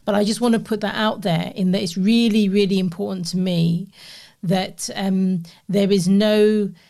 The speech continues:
not even an atom of a sense that, that people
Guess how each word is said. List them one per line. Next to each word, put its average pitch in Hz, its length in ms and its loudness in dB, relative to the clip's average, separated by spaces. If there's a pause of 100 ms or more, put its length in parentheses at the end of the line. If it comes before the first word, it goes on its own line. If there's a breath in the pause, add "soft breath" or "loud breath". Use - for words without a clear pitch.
(200 loud breath)
not 233 160 2
even 233 240 4
an 208 220 -2
atom 214 480 -2
of 180 200 -4
a 170 40 0
sense 185 640 -6
that, 190 500 -6
that 170 300 -8
people 196 600 0